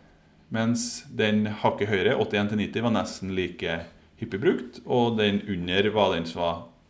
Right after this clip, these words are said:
nest mest brukt da. Sånn at man så det at den gjennomsnittsintensiteten trolig lå på rundt femogsytti prosent av E N R M, som er cirka der Dietmar har, eh,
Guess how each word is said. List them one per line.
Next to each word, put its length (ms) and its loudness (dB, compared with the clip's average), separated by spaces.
nest 540 -4
mest 320 -10
brukt 260 -12
da. 80 -20
Sånn 160 -4
at 80 -6
man 160 0
så 320 4
det 160 4
at 280 2
den 200 2
gjennomsnittsintensiteten 2000 -2
trolig 640 2
lå 360 2
på 120 0
rundt 240 -2
femogsytti 680 2
prosent 640 -2
av 240 4
E 80 8
N 80 4
R 200 6
M, 240 4
som 240 2
er 680 4
cirka 520 2
der 440 8
Dietmar 560 2
har, 320 6
eh, 540 6